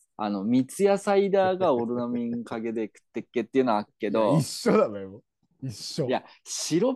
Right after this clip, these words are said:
Speaker 1: プはちょっと本格的すぎる。
Speaker 2: <laughs> なんでなんす？
Speaker 1: いや、でも、俺、あの、あの、わかる？あ、なんか、
Speaker 2: うん。
Speaker 1: あの、湯気玉、
Speaker 2: うん。
Speaker 1: あの、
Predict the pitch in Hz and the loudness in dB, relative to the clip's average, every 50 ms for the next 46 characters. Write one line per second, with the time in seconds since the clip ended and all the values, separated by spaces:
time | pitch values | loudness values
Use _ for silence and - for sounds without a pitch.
0 | - _ _ - 254 220 165 151 139 - 110 - _ - 131 147 156 147 165 151 | -4 _ _ -2 -2 -2 -2 -2 -6 -10 -12 -16 _ -8 -6 -4 0 2 2 2
1 | 151 147 - 151 - - - - 131 135 131 - - 160 202 202 - 214 226 233 | 0 0 -4 -6 -10 -10 -8 -4 -2 0 2 2 4 4 4 4 4 2 2 2
2 | 220 233 269 277 302 269 196 160 143 113 - - _ - 220 240 240 220 190 - | 4 4 4 4 4 4 2 2 0 -4 -10 -18 _ -14 -12 -10 -10 -10 -12 -14
3 | - - - 120 127 123 117 123 - - - _ - 196 180 131 - - _ _ | -20 -8 -2 2 2 2 2 0 -4 -12 -12 _ -2 -2 0 -2 -2 -6 _ _
4 | _ _ _ - - 151 175 170 165 160 156 147 139 135 131 - - _ _ _ | _ _ _ -2 2 2 4 4 2 0 -2 -2 -4 -4 -6 -8 -12 _ _ _
5 | _ _ _ _ _ _ _ _ _ _ _ - 107 127 120 104 80 - _ _ | _ _ _ _ _ _ _ _ _ _ _ -8 -6 -6 -6 -6 -8 -10 _ _
6 | _ - - 113 120 139 196 214 262 302 381 370 _ _ - - 123 123 120 113 | _ -6 -4 -2 0 2 4 4 4 2 0 -2 _ _ -6 -4 -2 -2 -2 0
7 | - 85 85 - - 113 110 101 95 95 98 _ _ - 95 101 101 95 90 - | 0 0 -2 -2 -4 -10 -16 -14 -16 -16 -18 _ _ -8 -6 -6 -4 -6 -8 -8
8 | - _ _ _ - 117 123 135 143 143 156 190 220 220 185 233 240 226 240 240 | -12 _ _ _ 0 2 4 4 4 2 2 2 2 2 4 4 4 4 2 2
9 | 240 240 202 131 98 80 - _ _ _ _ _ _ _ - 117 113 110 104 101 | 2 2 0 0 -2 -4 -8 _ _ _ _ _ _ _ -16 -14 -12 -12 -10 -8
10 | 107 110 107 107 104 101 98 98 92 92 92 - 58 57 - | -8 -6 -6 -6 -6 -6 -6 -6 -6 -6 -6 -8 -10 -12 -16